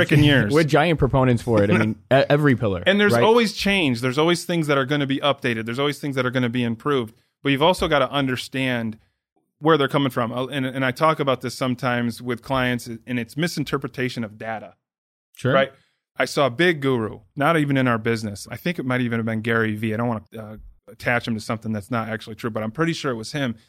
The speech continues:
Speaker 1: He was talking, and he said, "Hey, nobody answers their phone anymore."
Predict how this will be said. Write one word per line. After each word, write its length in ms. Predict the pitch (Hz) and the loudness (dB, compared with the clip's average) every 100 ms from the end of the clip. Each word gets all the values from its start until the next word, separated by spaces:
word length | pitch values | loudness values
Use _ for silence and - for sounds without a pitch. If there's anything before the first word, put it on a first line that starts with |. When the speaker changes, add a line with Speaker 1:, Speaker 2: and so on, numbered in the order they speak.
| _ | _
Speaker 1:
He 100 | - | -6
was 140 | 127 - | -4 -4
talking, 680 | - 170 185 139 117 113 - _ - | -2 0 0 -2 -4 -4 -8 _ -4
and 120 | 131 | -4
he 40 | |
said, 200 | 127 127 | -2 -4
"Hey, 140 | 151 143 | 0 0
nobody 300 | 156 190 175 | 2 2 2
answers 220 | 165 139 | 0 -4
their 80 | 127 | -4
phone 240 | 139 127 | -2 0
anymore." 400 | 117 110 104 92 | 0 -2 -6 -10